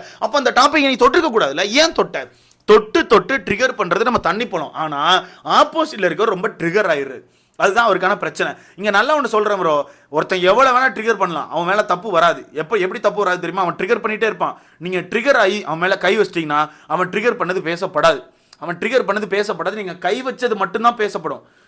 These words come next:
கை வச்சது மட்டும்தான் பேசப்படும். அதை மொத புரிஞ்சுக்கோங்க. நீங்க எல்லாம் சொல்றது ட்ரிகர் பண்ணா, ட்ரிகர் பண்ணா, ட்ரிகர் பண்றதான் கேமே,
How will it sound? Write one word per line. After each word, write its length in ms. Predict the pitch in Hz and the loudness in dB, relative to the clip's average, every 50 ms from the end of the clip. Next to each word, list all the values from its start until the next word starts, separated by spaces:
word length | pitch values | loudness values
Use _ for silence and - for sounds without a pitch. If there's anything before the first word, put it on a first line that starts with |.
| _ _ | _ _
கை 200 | - 190 233 269 | 0 0 2 2
வச்சது 260 | 269 262 269 269 254 220 | 0 0 -2 -2 -2 0
மட்டும்தான் 420 | 196 196 196 - 277 269 269 254 | 0 -2 -2 0 0 -2 0 0
பேசப்படும். 420 | 214 214 202 202 185 165 151 143 | 0 0 -2 -2 -4 -4 -4 -4
அதை 140 | 131 147 175 | -2 -2 0
மொத 240 | 175 180 202 240 233 | 0 0 0 0 0
புரிஞ்சுக்கோங்க. 480 | 233 220 233 240 226 220 208 185 160 156 | 0 -2 -4 -4 -4 -4 -4 -4 -4 -4
நீங்க 180 | 156 160 175 | -8 -8 -6
எல்லாம் 120 | 226 277 277 | -4 -4 -4
சொல்றது 340 | 277 247 233 247 247 262 233 - - - _ - | -4 -4 -4 -4 -4 -6 -8 -10 -14 -12 _ -4
ட்ரிகர் 240 | 233 254 269 247 | -2 0 0 0
பண்ணா, 240 | 208 214 208 208 208 | 0 2 2 2 2
ட்ரிகர் 320 | 208 - 226 240 285 277 269 | 2 0 0 0 0 0 2
பண்ணா, 220 | 254 247 220 196 185 - - _ - | 0 -2 -2 -2 -4 -6 -12 _ -12
ட்ரிகர் 320 | - 208 226 269 247 208 | -10 -6 -6 -6 -4 -4
பண்றதான் 420 | 262 254 240 254 262 269 277 269 208 | -4 -4 -2 -2 -2 -2 -2 -2 -2
கேமே, 360 | 233 247 269 269 254 214 | -4 -4 -4 -4 -4 -6